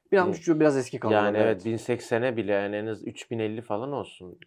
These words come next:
Speaker 1: Evet, evet, o bir garip zaten.
Speaker 2: Yani
Speaker 1: O
Speaker 2: ki
Speaker 1: yüzden
Speaker 2: bir
Speaker 1: dedim,
Speaker 2: de bir
Speaker 1: bir
Speaker 2: şey
Speaker 1: çıkıp
Speaker 2: söyleyeceğim.
Speaker 1: açıklama
Speaker 2: Şimdi
Speaker 1: yapmaları
Speaker 2: bin
Speaker 1: lazım
Speaker 2: serisi
Speaker 1: yani.
Speaker 2: bir ekran kartı kullandığında D L S S'ten de olmuş olmuyor musun?
Speaker 1: Oluyorsun.
Speaker 2: Sunucu bile olsa.
Speaker 1: Tabii, oluyorsun.
Speaker 2: Yani çünkü orada belki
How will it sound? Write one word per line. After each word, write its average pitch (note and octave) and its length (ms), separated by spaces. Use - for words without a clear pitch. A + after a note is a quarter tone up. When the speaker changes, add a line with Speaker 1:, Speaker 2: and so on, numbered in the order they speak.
Speaker 1:
Evet, C#3 260
evet, G2+ 160
o A#2 280
bir A2+ 80
garip A2 220
zaten. - 260
Speaker 2:
Yani A2 180
Speaker 1:
O - 20
Speaker 2:
ki G#3+ 40
Speaker 1:
yüzden A#3 160
Speaker 2:
bir F#3+ 60
Speaker 1:
dedim, A3 80
Speaker 2:
de G#3 40
bir - 40
Speaker 1:
bir D#3 60
Speaker 2:
şey F#3+ 120
Speaker 1:
çıkıp A3+ 120
Speaker 2:
söyleyeceğim. F3 300
Speaker 1:
açıklama F#3+ 160
Speaker 2:
Şimdi E3 100
Speaker 1:
yapmaları C#3+ 200
Speaker 2:
bin F#3 40
Speaker 1:
lazım G3 180
Speaker 2:
serisi F3+ 220
Speaker 1:
yani. E3 40
Speaker 2:
bir F3+ 60
ekran F3 280
kartı F3 300
kullandığında E3 600
D C3 180
L C#3 60
S C#3+ 160
S'ten D3+ 300
de D3+ 40
olmuş D3+ 280
olmuyor F#3 280
musun? G#2 180
Speaker 1:
Oluyorsun. G#2 420
Speaker 2:
Sunucu A2+ 420
bile G2 160
olsa. F#2 360
Speaker 1:
Tabii, - 120
oluyorsun. F#2+ 360
Speaker 2:
Yani G2+ 180
çünkü A#2+ 260
orada A2+ 320
belki A#2 440